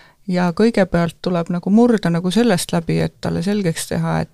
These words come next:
et, et seda on ikkagi vaja, sest kui teise kinnistu omanikud muutuvad või mingid olukorrad muutuvad, siis võib tekkida see olukord, kus siis on nagu järsku ligipääs nagu olematu või, või takistatud, eks ju.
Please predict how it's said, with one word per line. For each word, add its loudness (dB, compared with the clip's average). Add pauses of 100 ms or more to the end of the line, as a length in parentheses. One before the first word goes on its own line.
(120)
et, -10
et -4
seda -2
on 2
ikkagi -4
vaja, 4
sest -4
kui -2
teise 0
kinnistu -2
omanikud 4
muutuvad -2 (160)
või -2
mingid -2
olukorrad 2
muutuvad, 0 (640)
siis 0
võib 2
tekkida -2
see 0
olukord, 0
kus -6
siis 2
on -4
nagu -2 (1200)
järsku -2 (360)
ligipääs -2
nagu -4
olematu 0
või, 0
või -2
takistatud, -6
eks -12
ju. -16